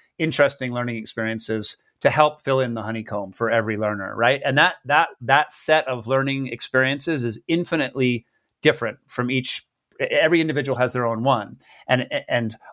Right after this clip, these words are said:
ultimately, especially as the students have more agency and ownership, they can start suggesting their own types of experiences, or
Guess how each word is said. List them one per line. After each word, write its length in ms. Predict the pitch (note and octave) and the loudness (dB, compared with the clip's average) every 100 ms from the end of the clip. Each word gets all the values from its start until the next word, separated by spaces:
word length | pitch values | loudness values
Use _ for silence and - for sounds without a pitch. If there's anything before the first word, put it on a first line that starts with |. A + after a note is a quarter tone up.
| D3 | 4
ultimately, 480 | D#3+ C3+ C3 B2 | 4 0 -6 -6
especially 360 | A#2 - B2 B2 | -4 0 0 -2
as 120 | A#2 | -4
the 80 | A2 | -6
students 280 | - A#2 A2 | -4 -4 0
have 100 | A#2 | 0
more 160 | A2 A#2 | 2 0
agency 520 | B2 A#2 G#2+ A2 G#2+ | 0 -2 -6 -6 -8
and 140 | G#2 | -6
ownership, 520 | D3 F#3+ C#3+ - B2 - | 0 0 0 -2 -2 0
they 100 | C3+ | 0
can 140 | A2+ | 0
start 200 | - A2+ | 0 0
suggesting 600 | - G#2+ A#2+ - A2 G#2 | -4 -2 -2 -2 -6 -6
their 120 | G#2 | 0
own 380 | D#3 A3+ C#3 A2 _ - | 2 2 -2 -8 _ -2
types 280 | A2+ A2+ A#2 | -2 -2 -6
of 80 | |
experiences, 800 | G#2+ - A#2 G#2 G2+ - F2+ - - | -8 -6 -4 -4 -6 -8 -8 -8 2
or 360 | A#3 F3 F3+ | 4 4 0